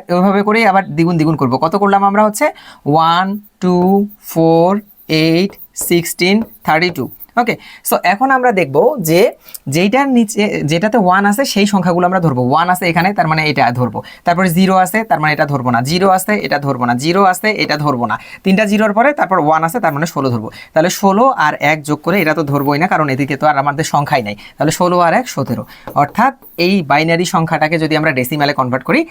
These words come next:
তাহলে সতেরো হয়ে যাবে। একটু বড়গুলোও করা যায়, কিন্তু এখন হয়তো বা আমার যোগ বিয়োগ করতে সময় লাগবে জন্য ভিডিওটা দেখাচ্ছি না। এমনিতে আমরা যদি ধরি যে, আহ, থার্টি টু যদি একটা সংখ্যা ধরি,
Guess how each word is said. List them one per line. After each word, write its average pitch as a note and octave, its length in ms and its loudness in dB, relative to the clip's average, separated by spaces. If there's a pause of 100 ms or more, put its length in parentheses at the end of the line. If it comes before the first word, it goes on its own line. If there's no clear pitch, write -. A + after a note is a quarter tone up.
(140)
তাহলে B2+ 200 2 (100)
সতেরো C#3 300 0
হয়ে A#2+ 160 0
যাবে। A#2 140 -8 (320)
একটু G3+ 180 -2 (340)
বড়গুলোও B3+ 560 2 (100)
করা F#3+ 220 4
যায়, B3+ 180 2
কিন্তু B3 220 -2
এখন A3 180 0
হয়তো A3 200 2
বা A3 100 2
আমার G#3 160 2
যোগ F#3 160 0
বিয়োগ G3 200 2
করতে G3+ 140 -2 (100)
সময় E3+ 200 0
লাগবে E3+ 200 0
জন্য A#3+ 100 -2 (100)
ভিডিওটা D#3 320 2
দেখাচ্ছি C#3 320 -2
না। B3 40 2 (320)
এমনিতে C4+ 280 2
আমরা G#3+ 200 0
যদি A3+ 140 2 (220)
ধরি D#3 220 4 (180)
যে, E3 100 2 (140)
আহ, D#3 360 -2
থার্টি F3+ 340 0
টু D#3+ 60 0 (140)
যদি D#3 200 0
একটা C#3+ 200 -6
সংখ্যা B2+ 240 0
ধরি, C#3+ 120 2